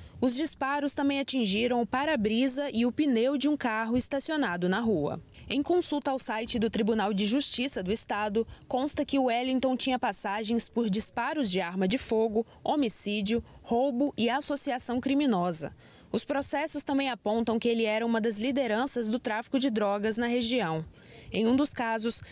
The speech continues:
teria participado da invasão de uma casa e torturado a vítima.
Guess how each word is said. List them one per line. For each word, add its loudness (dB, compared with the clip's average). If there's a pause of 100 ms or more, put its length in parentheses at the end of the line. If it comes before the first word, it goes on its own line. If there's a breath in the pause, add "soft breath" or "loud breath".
teria 0
participado -2
da 2
invasão 0
de 2
uma 2
casa -2 (220 loud breath)
e 0
torturado 0
a 2
vítima. -2